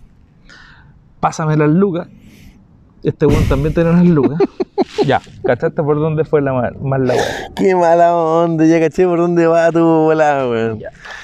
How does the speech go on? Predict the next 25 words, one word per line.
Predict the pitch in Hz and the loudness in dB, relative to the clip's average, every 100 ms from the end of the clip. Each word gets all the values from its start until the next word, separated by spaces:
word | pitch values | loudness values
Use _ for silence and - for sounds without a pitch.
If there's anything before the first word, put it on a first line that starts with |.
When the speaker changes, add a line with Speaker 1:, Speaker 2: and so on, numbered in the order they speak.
| - | -10
Speaker 2:
Ya | - 127 | -4 -2
caché | 139 170 | 0 0
por | 160 | -2
dónde | 170 175 | 0 0
va | 175 | 0
tu, | 175 170 | 0 0
tu | 147 | 0
enojo, | 165 151 117 107 | 0 -2 -2 -2
weón. | 104 107 117 | 0 -2 -2
Speaker 1:
Ya. | 117 | -2
Speaker 2:
Te | 117 117 123 | -2 0 0
entiendo, | 113 139 139 143 135 | 0 -2 -2 -2 0
te, | 135 131 | 0 0
te | 143 | 0
entiendo | 135 156 151 | 0 0 2
al | 156 | 2
mil | 196 202 | 0 0
por | 175 | -2
ciento, | 131 107 - | -4 -6 -4
weón. | 110 104 | -2 0
Speaker 1:
Ya. | |
Speaker 2:
Es | 107 | -2
como, | - 117 107 104 - - - - - | -4 -2 -2 -6 -10 -18 -18 -18 -8
Speaker 1:
Ya, | 107 90 | -6 -4
Speaker 2:
ya. | 107 | -2